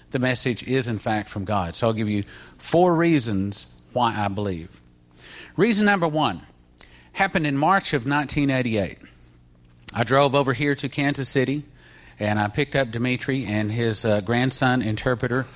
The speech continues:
Michael Boldea. We were driving from Kansas City to Topeka,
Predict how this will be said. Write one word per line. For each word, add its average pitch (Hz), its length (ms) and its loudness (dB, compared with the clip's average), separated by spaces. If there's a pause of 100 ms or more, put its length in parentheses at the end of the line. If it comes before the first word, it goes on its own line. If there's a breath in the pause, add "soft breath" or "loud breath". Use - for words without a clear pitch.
(200 loud breath)
Michael 117 320 -2
Boldea. 110 560 0 (480 loud breath)
We 127 160 2
were 117 100 4
driving 123 460 2
from 120 160 -6
Kansas 123 360 -4
City 127 300 0
to 127 180 -2
Topeka, - 480 -6